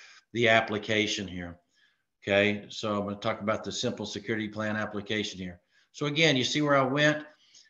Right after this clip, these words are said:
On your click your state app, if you wanna do that, it will take you to a website here, and you can clearly download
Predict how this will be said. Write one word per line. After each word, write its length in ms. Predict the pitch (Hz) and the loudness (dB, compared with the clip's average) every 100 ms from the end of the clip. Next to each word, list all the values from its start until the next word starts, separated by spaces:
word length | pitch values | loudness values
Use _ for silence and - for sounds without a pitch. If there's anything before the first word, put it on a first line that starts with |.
| - | -6
On 120 | 120 | -4
your 80 | 110 | -2
click 300 | - 143 143 | -2 -2 -2
your 100 | 120 | -2
state 280 | - 135 135 | 0 4 6
app, 240 | 151 120 | 6 4
if 100 | 104 | -2
you 80 | 123 | -2
wanna 160 | 123 | 0
do 220 | 113 151 151 | 0 2 4
that, 260 | 123 113 | 2 2
it 60 | 165 | 2
will 180 | 175 196 | 2 2
take 260 | 180 175 | 0 0
you 80 | 175 | 0
to 180 | - 156 | 0 0
a 80 | 135 | 2
website 440 | 139 139 143 127 | 2 2 0 0
here, 280 | 120 123 123 | 2 0 0
and 160 | 120 | 0
you 100 | 120 | -2
can 180 | 117 110 | -2 -6
clearly 400 | - 127 123 117 | -2 2 2 0
download 680 | 98 113 120 117 113 113 | 0 2 2 4 2 2